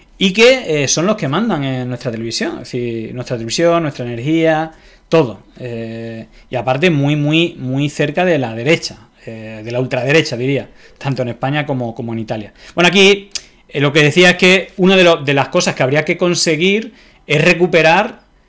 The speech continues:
eh, la gestión de la producción de, de energía para distribuirla con, eh, empresas también nacionalizadas. Es complejo porque hay como un contratos y todo esto.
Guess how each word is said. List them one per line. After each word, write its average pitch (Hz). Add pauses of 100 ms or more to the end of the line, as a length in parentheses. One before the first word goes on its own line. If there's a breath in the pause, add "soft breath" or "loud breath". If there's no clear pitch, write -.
(200)
eh, 131
la 135
gestión 147
de 208
la 131
producción 123
de, 151
de 139
energía 170 (440 soft breath)
para 196 (240)
distribuirla 165 (340)
con, 190
eh, 135
empresas 143
también 143
nacionalizadas. 120
Es 131
complejo 208
porque 127 (240 loud breath)
hay 135
como 139
un 139
contratos 160
y 139
todo 165
esto. 220